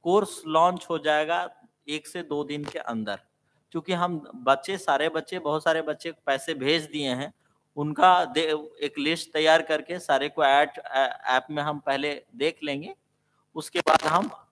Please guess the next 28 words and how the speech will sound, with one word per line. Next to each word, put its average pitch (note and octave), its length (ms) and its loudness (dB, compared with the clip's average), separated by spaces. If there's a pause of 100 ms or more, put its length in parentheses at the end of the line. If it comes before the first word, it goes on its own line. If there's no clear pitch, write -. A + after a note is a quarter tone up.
(340)
ऐप C#3+ 240 6
में D3+ 180 -2
भी E3+ 120 -4
आपको F3 340 0
launch B2 360 2
कर A#2 200 -8
दिया A2 220 -6
जाएगा। G2 380 -6 (720)
तो F3 80 2
उम्मीद G3 280 6
है G#3 120 6
कि G#3 140 -6
बीस F3 340 -4
से F#3+ 80 -2
पहले D#3 440 -2 (160)
आपका B2+ 320 0
कोर्स D#3 440 -4
दिखना C3+ 400 -4
शुरू C3+ 280 -10
हो A#2+ 120 -4
जाएगा। G#2+ 300 -4
अभी D#3+ 260 -2
कोर्स F#3+ 400 -2
नहीं F3+ 160 0
दिखेगा D#3 440 2
आपको A#2 280 0
ऐप A2 140 0 (120)
पर, - 80 -14